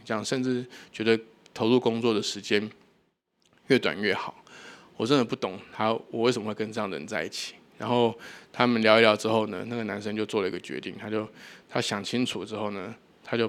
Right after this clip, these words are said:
去跟那个女生谈说，其实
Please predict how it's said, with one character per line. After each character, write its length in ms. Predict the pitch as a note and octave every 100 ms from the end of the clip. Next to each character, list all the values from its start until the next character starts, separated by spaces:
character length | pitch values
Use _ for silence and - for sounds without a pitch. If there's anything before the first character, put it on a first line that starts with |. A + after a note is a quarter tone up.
| -
去 120 | -
跟 140 | A2+ A2
那 80 | A2
个 80 |
女 160 | G2+ D2
生 320 | - G2+ F#2+ - _ -
谈 160 | - - -
说， 320 | - G#2 G#2 - - - - _ _
其 120 | -
实 300 | G#2+ A2+ A2+